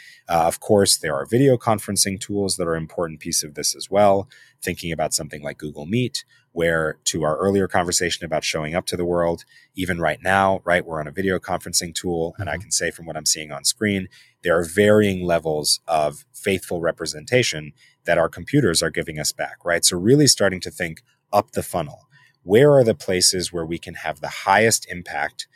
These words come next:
Speaker 1: affecting the largest number of products and thereby user experiences in that funnel? Of course, part of the reason that this isn't,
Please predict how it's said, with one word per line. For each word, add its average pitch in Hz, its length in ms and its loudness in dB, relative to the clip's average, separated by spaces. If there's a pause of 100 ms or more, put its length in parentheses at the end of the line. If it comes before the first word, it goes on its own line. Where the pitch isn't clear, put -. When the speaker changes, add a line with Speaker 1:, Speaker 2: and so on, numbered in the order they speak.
(240)
Speaker 1:
affecting 92 420 -4
the 85 100 -4
largest 90 540 0
number 85 320 -6
of - 140 -12
products 80 580 -2
and 80 160 -10
thereby 76 600 -4
user 82 300 -6
experiences 80 960 -2 (340)
in 104 200 -2
that 85 200 0
funnel? - 380 -12 (160)
Of 101 160 -8
course, - 480 4 (640)
part 113 240 6
of 98 120 4
the 95 100 0
reason 90 380 2
that 82 160 -6
this 80 200 -2
isn't, 82 320 -6